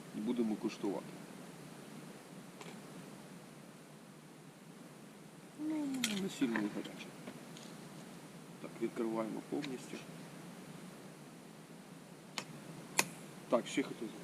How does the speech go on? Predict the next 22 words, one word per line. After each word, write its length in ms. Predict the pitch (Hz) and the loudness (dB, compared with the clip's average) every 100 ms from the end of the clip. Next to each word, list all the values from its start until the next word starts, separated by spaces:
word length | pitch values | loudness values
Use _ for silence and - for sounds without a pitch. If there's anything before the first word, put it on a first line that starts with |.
| 110 | 6
не 120 | 123 | 10
викидуйте 640 | 143 160 147 139 117 107 | 12 12 12 12 12 8
нічого, 360 | 104 104 - - - - | 6 4 0 0 0 -2
все 240 | - 131 135 - 123 | 2 4 4 6 8
забирайте 500 | 123 127 147 143 120 | 10 12 12 12 8
з 120 | - | 6
собою, 360 | 120 110 98 92 90 - | 4 8 6 6 0 -2
тому 100 | 107 - | -2 -2
що 80 | - - - - - - - - - - - | -4 -6 -8 -8 -8 -8 -8 -8 -8 -4 4
знайти 300 | 117 - 131 | 6 10 12
місце, 480 | 135 160 - 117 110 - - - - - 107 | 12 10 8 6 6 2 -8 -8 -8 -4 6
де 180 | 123 | 10
немає 340 | 123 131 135 127 | 10 10 10 10
мусору, 440 | 147 170 120 110 92 - - | 10 10 8 8 6 0 2
майже 280 | 110 127 123 | 10 10 10
неможливо, 640 | 127 123 120 117 101 90 95 | 10 10 10 12 10 10 4
коли, 320 | 104 107 107 101 - - - - | 4 8 8 8 2 -6 -2 2
куди 200 | 101 104 | 6 6
приїжджають 540 | 98 107 101 110 101 | 8 8 8 6 6
рибаки 520 | 107 101 - 127 139 - - - - - - | 6 6 4 6 6 4 -2 -8 -8 -8 2
чи 80 | 98 | 4
охотники. 560 | 92 117 127 104 98 | 4 6 4 4 0